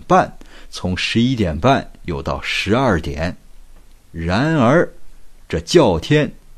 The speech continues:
竟然还是没有来。我向来啊，没有这样忍耐地等候过什么事物，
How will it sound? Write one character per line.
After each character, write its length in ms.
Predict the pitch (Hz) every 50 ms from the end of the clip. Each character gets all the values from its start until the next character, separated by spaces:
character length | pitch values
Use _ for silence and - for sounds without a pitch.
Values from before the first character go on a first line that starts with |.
| - - - - - - - -
竟 340 | - - - 127 110 87 80
然 220 | 78 85 90 92
还 440 | 87 - - - 76 80 85 139 175
是 240 | 175 - 101 92 78
没 160 | 73 82 95
有 140 | 90 73 67
来。 300 | 69 80 87 98 127 - - - - - - - - - - - - - - - - - - - - - - - - - - - - - - - - - - _ - - _ - - _ _ - - - _ - - - - - - - - - - - - - - - - - - - - - - - - - - - -
我 80 | - 90
向 260 | - - 190 170 123
来 200 | 82 80 98 123
啊， 180 | 117 - - - - - - - - -
没 340 | - 82 76 73 85 127 185
有 160 | 175 113 80
这 140 | - 104 95
样 180 | 87 80 82
忍 240 | 78 80 71 - 71
耐 160 | 85 101 98
地 100 | 87 82
等 240 | 73 - - 73 71 -
候 220 | - - 123 98
过 140 | 78 92 73
什 160 | - - 80
么 60 | 98
事 260 | - - - 185 156
物， 180 | 98 80 78 -